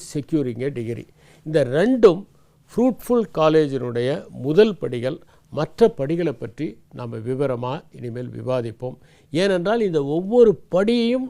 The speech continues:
நாம் முறையாக கடப்பது தான் நம்முடைய வாழ்க்கையை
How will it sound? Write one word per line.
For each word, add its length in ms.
நாம் 360
முறையாக 720
கடப்பது 540
தான் 220
நம்முடைய 460
வாழ்க்கையை 680